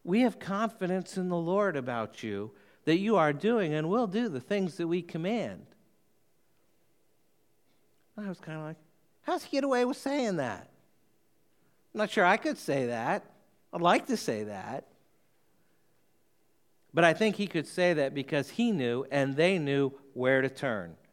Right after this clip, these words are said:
Verse five, where to turn. Paul concludes this passage, verse five, "May the Lord direct your hearts to the love of God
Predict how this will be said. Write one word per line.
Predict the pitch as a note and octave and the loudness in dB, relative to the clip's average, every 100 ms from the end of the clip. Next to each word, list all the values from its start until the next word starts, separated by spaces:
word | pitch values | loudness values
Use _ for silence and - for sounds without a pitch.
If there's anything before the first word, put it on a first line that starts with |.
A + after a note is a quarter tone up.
| _ - | _ -6
Verse | B2+ A#2+ - | -6 -6 -2
five, | C3+ A2+ F#2+ F2 _ _ _ _ | 0 2 -2 -8 _ _ _ _
where | - B2 C3 B2+ | -2 4 6 4
to | |
turn. | B2+ C#3+ A#2+ F#2+ E2 - _ _ _ - | 0 -4 -2 -4 -8 -20 _ _ _ 4
Paul | D#3+ D#3+ | 6 6
concludes | E3 D3+ G3 G3+ G3 | 0 2 4 4 2
this | F3+ | -4
passage, | - F3 E3+ E3+ E3 | 2 4 4 4 -6
verse | C#3+ E3+ E3+ - | 2 2 2 2
five, | D#3 D3+ D3 - - - | 2 2 2 -6 -20 0
"May | F3+ F3+ | 6 6
the | E3 D#3+ | 6 4
Lord | F3 F3+ F#3+ F3 | 6 8 6 6
direct | E3 F#3+ F#3 - | 4 6 4 2
your | F3+ | 2
hearts | D#3+ F3 F3+ - | 6 6 6 0
to | - D#3 | -2 2
the | C3+ | 2
love | C3 D#3+ A3+ A3 | 4 6 8 8
of | F#3+ D3 | 4 2
God | D3+ D3 C#3+ C#3 | 2 4 4 2